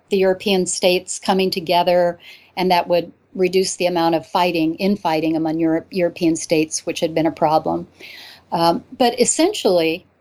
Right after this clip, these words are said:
he, what he said was that his ideal for the future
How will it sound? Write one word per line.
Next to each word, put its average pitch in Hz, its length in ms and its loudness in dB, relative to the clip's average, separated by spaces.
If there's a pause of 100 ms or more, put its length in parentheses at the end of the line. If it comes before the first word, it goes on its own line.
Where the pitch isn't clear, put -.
(140)
he, - 200 -20 (100)
what 185 200 -2
he - 280 -4
said 170 680 -2 (800)
was 190 500 2 (160)
that 160 680 0 (960)
his 277 760 0 (720)
ideal 190 800 2
for - 180 -4
the 190 140 -2
future 208 800 -4